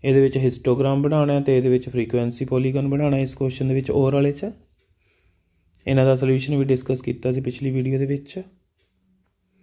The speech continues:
ਸੋ ਇਹ ਸੀ ਜੀ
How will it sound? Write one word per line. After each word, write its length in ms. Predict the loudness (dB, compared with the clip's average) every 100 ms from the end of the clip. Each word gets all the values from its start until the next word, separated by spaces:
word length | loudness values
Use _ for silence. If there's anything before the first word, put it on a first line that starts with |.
| _ _ _ _ _ _ _ _ _ _ _ _ -20
ਸੋ 240 | -2 2 4 4 4 2
ਇਹ 200 | 2 2
ਸੀ 240 | 0 -4 -4
ਜੀ 400 | -2 -4 -4